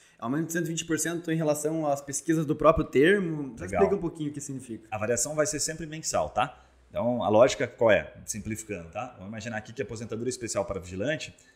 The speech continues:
Speaker 2: é o termo mais procurado dentro deste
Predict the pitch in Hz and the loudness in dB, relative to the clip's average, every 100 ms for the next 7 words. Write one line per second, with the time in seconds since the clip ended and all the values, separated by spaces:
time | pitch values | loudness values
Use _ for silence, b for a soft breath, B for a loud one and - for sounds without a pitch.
0 | b - 135 147 135 151 143 135 147 147 | b 0 2 4 4 4 0 0 0 2
1 | 143 87 - _ 98 107 156 254 - 220 | 2 0 -4 _ -8 -4 -4 -4 -6 -4
2 | 147 143 175 - 196 180 | 0 0 0 -6 -8 -12